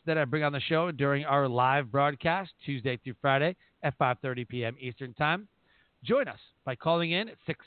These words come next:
five seven, three eight three, one one zero nine. Again, the number is six five seven, three eight three,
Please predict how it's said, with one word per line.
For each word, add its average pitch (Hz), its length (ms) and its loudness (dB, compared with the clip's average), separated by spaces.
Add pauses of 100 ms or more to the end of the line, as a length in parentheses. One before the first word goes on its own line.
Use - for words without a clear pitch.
five 139 280 0
seven, 175 320 -2 (360)
three 156 320 0
eight 156 280 0
three, 185 380 0 (280)
one 185 420 0
one 180 400 -2 (180)
zero 139 240 2
nine. 135 380 2 (360)
Again, 143 240 0
the 139 100 -4
number 220 420 0
is 147 500 2
six 156 160 -4 (100)
five 127 280 2
seven, 247 280 -2 (200)
three 143 340 0
eight 127 260 -4
three, 208 360 -2